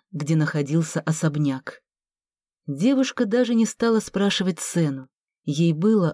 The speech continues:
абсолютно все равно, сколько будет стоить дорога. Деньги у нее на карте были, а возвращаться обратно, если все получится, она и вообще не планировала. Всю дорогу Кира думала лишь об одном.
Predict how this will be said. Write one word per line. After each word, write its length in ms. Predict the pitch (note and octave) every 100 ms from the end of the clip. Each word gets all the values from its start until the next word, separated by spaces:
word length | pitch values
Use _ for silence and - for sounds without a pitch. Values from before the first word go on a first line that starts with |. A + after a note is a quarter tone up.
| -
абсолютно 680 | D#3+ - E3+ E3+ G3 G#3
все 200 | G#3 -
равно, 420 | A3+ A3+ A#3 A#3+ D#3+
сколько 500 | - - F3+ E3 D#3+
будет 320 | F#3+ A3 A3+
стоить 440 | - F3 F3 D#3+
дорога. 560 | F3 G#3 F#3+ C#3 C3 B2+ _ _ _ _
Деньги 540 | C#3 C3 F3 A#3 G#3+ A3+
у 100 | F3+
нее 260 | F3 E3+
на 160 | G3+ G3+
карте 360 | G3+ G3+ - G#3
были, 480 | G#3+ B3 E3 C3 - _ _ _ -
а 100 | E3
возвращаться 800 | D#3+ D#3 D#3+ - F#3+ - - D#3+
обратно, 420 | D3+ F#3 G#3 D#3
если 300 | D3+ D#3 D#3+
все 260 | D#3 F#3+
получится, 800 | E3 D#3 F3 A#3+ E3+ - - C3+ - _ _ _
она 340 | - D#3+ E3+ F#3+
и 40 |
вообще 420 | F#3 G3+ - D4
не 140 | C4+ E3+
планировала. 720 | F3+ G#3 A3+ F3 C#3+ C3+ C3+ _ _ _ _ _ _ _ _ _ -
Всю 300 | - - G3
дорогу 640 | D#3 D3+ F#3 A#3 G3+ G#3+ G#3
Кира 380 | - C4+ C4
думала 480 | G#3 F3 G#3+ G#3 G3+
лишь 320 | G3 E3 D#3+
об 120 | F3 E3
одном. 540 | D#3+ D#3+ D3 C3+ C3+